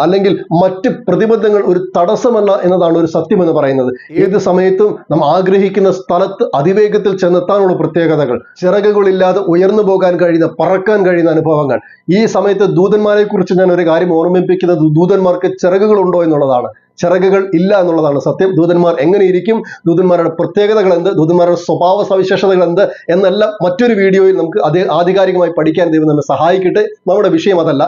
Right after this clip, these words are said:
എന്നാൽ ദൂതന്മാർക്ക് തുല്യമായ ഒരു ശരീരമായിരിക്കും അത് എന്ന് മാത്രം നമുക്ക് തിരിച്ചറിയാൻ കഴിയും.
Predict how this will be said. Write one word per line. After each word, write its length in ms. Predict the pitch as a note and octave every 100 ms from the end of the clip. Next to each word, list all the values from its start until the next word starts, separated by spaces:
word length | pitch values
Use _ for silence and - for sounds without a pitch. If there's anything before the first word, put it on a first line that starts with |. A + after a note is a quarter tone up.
| -
എന്നാൽ 180 | D#3 F#3 F3+ - - E3+
ദൂതന്മാർക്ക് 580 | A#3 C4 B3 A#3+ A#3+ A#3 -
തുല്യമായ 440 | A3 C#4 A#3 G3 A3 - - - F#3
ഒരു 120 | G#3+ F#3+ F#3+
ശരീരമായിരിക്കും 800 | F3 G#3+ A3+ F#3 F3+ G3 F#3+ A3 D#3+
അത് 120 | E3+ F#3
എന്ന് 120 | E3 E3
മാത്രം 300 | E3 - F#3+ F#3+
നമുക്ക് 200 | E3 D#3+ E3
തിരിച്ചറിയാൻ 440 | D#3+ E3 E3 D#3+
കഴിയും. 200 | C#3+ C3+